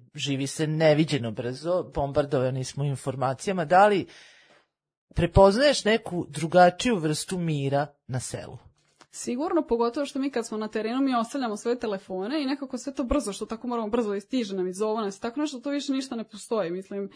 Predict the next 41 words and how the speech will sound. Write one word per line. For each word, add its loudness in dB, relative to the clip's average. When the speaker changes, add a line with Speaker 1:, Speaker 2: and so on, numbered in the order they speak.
Speaker 1:
I 4
dan 8
postaje 4
duži. -6
Speaker 2:
I 0
dan 6
postane 0
potpuno 0
duži. -2
Vi -2
provedete 0
kao -2
nekih -4
četiri -2
sata -2
koji -2
su -2
više -2
kao 0
dvanaest, -4
pošto -10
nemate -4
nekih -8
stalno -2
akcija -4
hitnih. -12
Speaker 1:
Dobro. -4
E, 4
ovako, 2
da 8
li 6
je 2
student -6
u -6
svakom 2
selu, 2
ovo 4
može -4
da 2
ili -4
ne, -4